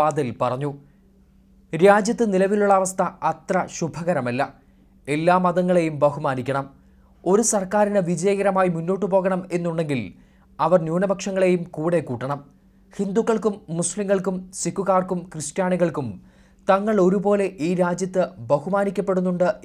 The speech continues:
എന്ന് തോന്നണം. അവർ പരസ്പരം സൗഹൃദപരമായി ജീവിക്കേണ്ടവരാണ്.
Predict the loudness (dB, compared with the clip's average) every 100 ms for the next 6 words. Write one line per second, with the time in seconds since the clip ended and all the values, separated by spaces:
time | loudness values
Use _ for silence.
0 | -6 -4 -6 -4 -4 -4 -6 -10 -8 0
1 | 2 2 2 0 0 -2 -2 -4 -6 -4
2 | -2 -2 -2 0 2 2 -2 -6 -8 -6
3 | -4 -4 -4 -2 -2 -4